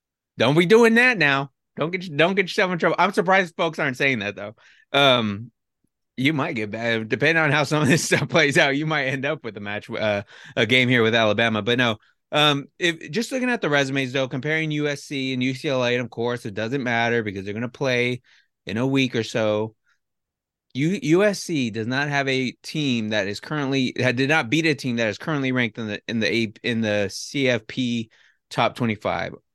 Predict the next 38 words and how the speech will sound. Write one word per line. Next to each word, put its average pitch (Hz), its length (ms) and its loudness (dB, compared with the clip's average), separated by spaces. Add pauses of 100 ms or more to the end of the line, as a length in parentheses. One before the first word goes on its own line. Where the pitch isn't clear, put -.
(160)
Oregon 147 300 2
State 160 300 2
was 139 320 0
ranked 139 420 0 (100)
in 151 320 -4
the 147 220 -4 (160)
C 147 220 -4
F 135 120 -2
P 143 160 -4
rankings 127 560 -6 (160)
last 120 360 2
week, 135 320 -2 (140)
but 107 120 -6
then 117 120 0
they 110 140 2
lost 117 240 2
to 104 80 -4
Washington. 110 800 0 (240)
Washington 127 580 2
is 107 160 -2
now 113 160 -2
number 107 200 -4
twenty-five 120 1700 -4
or 104 100 -6
twenty-three, 135 680 -4
depending, 131 320 -6 (440)
I 131 100 2
get 135 180 2
the 110 80 2
A 120 120 4
P 113 280 0
and 104 160 -2
the 101 180 -4
C 110 200 -4
F 98 120 -4
P 101 340 -6
mixed 104 340 -8
up, 101 280 -6